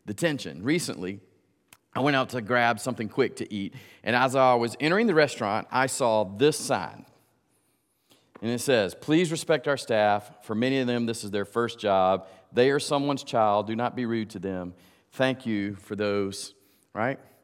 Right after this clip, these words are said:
And you've probably seen similar signs on windows and drive-thrus as well. So <clears throat> I, I go in, and I place my order with the girl at the counter,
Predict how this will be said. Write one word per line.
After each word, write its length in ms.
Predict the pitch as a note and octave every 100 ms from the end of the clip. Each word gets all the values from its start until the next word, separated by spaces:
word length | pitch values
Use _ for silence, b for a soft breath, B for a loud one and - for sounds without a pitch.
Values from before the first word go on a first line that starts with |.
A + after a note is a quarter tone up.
| b b b b
And 100 | C#3 F3
you've 120 | G3+
probably 440 | G#3 G#3 A#3 G#3
seen 240 | - F#3+ E3+
similar 360 | F3+ F3 D#3+
signs 460 | D3+ D#3+ D3+ D#3 D3
on 220 | C#3 C#3
windows 500 | C#3 C#3 C3 C3 C3+
and 140 | C3+
drive-thrus 580 | A#2+ A#2 B2 G#2 B2 A#2
as 140 | A2 G#2+
well. 320 | B2 G2 F#2+ B B
So 480 | - D3+ C#3+ C3+ - -
<clears throat> 80 | G3+
I, 580 | - A3+ F3 D3 - -
I 100 | C#3+
go 220 | D#3+ G#3
in, 260 | D#3+ C3+ D3 - _ _ _ _ _ _ B2
and 80 |
I 80 | B2+
place 400 | - D#3 E3+ -
my 340 | E3+ D3+ D3 C3+
order 300 | C#3+ D3 C3+
with 100 | B2
the 80 |
girl 180 | A#2+ B2
at 40 | G#2+
the 80 |
counter, 400 | - A2+ F#2+ G#2+